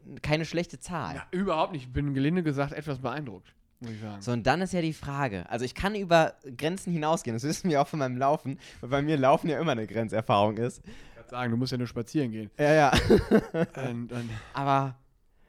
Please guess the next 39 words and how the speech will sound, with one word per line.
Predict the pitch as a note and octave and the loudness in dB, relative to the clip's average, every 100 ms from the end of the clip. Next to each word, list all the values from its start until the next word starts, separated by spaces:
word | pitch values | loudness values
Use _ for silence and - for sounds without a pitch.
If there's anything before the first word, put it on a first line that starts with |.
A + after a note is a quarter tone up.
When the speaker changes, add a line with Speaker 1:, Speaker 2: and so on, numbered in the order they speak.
| _ | _
Speaker 1:
ich | B2+ - | -6 -2
bin | D#3+ G#3 | -2 0
getriggert. | G3 - G3+ F3+ G#2 F#2 - | -2 -4 0 2 2 -2 -6
Ich | C3+ | -2
wär | D3 F#3 | 0 0
getriggert, | F3+ - E3+ F3+ F3 | -2 -4 -2 0 0
mal | D#3+ | 0
einen | C#3+ E3 | 0 -2
Tag | - E3+ | 0 -2
dieses | - D3 D3+ | -2 -8 -4
Vegane | D3 B2+ C3 E3 E3 | -4 -2 -2 -2 -6
zu | E3+ | -4
vergessen, | D#3+ C#3+ B2+ E3 - - | 0 2 2 -2 -4 -4
<laughs> | G4 | 2
um | A#3+ - | 0 2
da | F#3+ | -2
so | D#3 E3 | -2 -4
einen | |
Rekord | D#3 E3 F3+ F3+ - | -6 -4 0 -2 -2
zu | A2+ | -4
holen. | G#2+ G2+ - - - | -4 -6 -16 -20 -18
So | - | -12
diese | C3+ C#3+ | -4 -4
fünfhundert | C3+ G3+ - F#3 E3+ | -2 -6 -4 -4 -2
Euro. | D#3+ D#3+ G2 F2+ G#2+ - _ _ _ _ _ _ _ _ | -2 0 -2 -6 -10 -20 _ _ _ _ _ _ _ _
Speaker 2:
Fahren | - C3+ | -12 -6
wir | D3+ | -4
da | D3+ | -4
runter | F3 E3+ | -4 -4
nach | A2 | -6
Klagenfurt. | - A2 G#2 G2+ G#2+ G#2 - _ _ _ _ _ _ _ _ _ | -8 -10 -10 -12 -14 -14 -16 _ _ _ _ _ _ _ _ _
Speaker 1:
Wie | |
weit | A2 | -6
Speaker 2:
Gut, | D3 D#3+ | -4 -2
Speaker 1:
ist | |
Speaker 2:
ist | D#3 | -4
eine | D3 | -6
kleine | C3 B2 | -8 -8
Strecke. | - B2+ F#2+ | -8 -12 -12